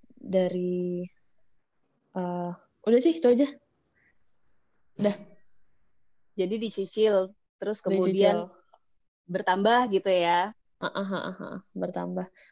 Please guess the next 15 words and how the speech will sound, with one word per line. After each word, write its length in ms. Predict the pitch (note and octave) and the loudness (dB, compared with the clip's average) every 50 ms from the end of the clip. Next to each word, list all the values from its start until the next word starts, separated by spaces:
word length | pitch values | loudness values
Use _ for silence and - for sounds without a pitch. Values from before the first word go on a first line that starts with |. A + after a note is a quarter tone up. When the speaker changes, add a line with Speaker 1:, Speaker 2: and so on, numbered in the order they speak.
| _ _ | _ _
Speaker 1:
Bertambah 400 | - F#3 - F#3 F#3 F#3 F#3 F#3 | -10 -6 -4 -2 0 2 4 4
yakin, 340 | F#3 F#3 F3+ F#3 - G#3 G#3+ G#3 | 4 2 0 -2 -2 -2 0 0
yakin, 260 | G3 F#3+ - - G#3+ G#3 G3 F#3+ | -2 -2 -2 -4 -2 -2 -2 -2
yakin, 180 | G3 - G3+ G3+ G3 F#3+ | -2 -2 -2 -2 -2 -2
yakin. 220 | F#3+ - A#3 A#3+ C4 C#4+ C#4+ - | -2 -2 -2 -2 -2 -4 0 2
Eh, 80 | - B3+ | 2 4
bertambah 240 | A3 G3+ G3+ G3+ G3 | 4 4 4 6 6
Speaker 2:
Bertambah 160 | F#3+ F#3+ F#3+ F#3 | 6 6 6 4
Speaker 1:
yakin. 100 | F3+ F#3+ F3 E3+ | 2 0 -2 -2
Speaker 2:
yakin. 180 | - - F3+ F3+ | -6 -10 -10 -2
Speaker 1:
Bertambah 200 | E3+ G3+ G3 G3 F#3 | 0 2 4 6 6
gelisah, 260 | F#3 F#3+ G3 - A#3 A#3 A3+ | 6 6 6 4 2 2 2
gelisah, 280 | A3+ G#3+ G#3+ A#3+ A#3 A3+ | 2 0 0 0 -2 -2
gelisah, 260 | G#3+ G3+ G3 - A3 G#3+ | -2 -4 -4 -4 -4 -4
gelisah. 340 | G3+ G3 G3+ - - A3+ C4+ | -4 -6 -6 -2 -2 -2 -2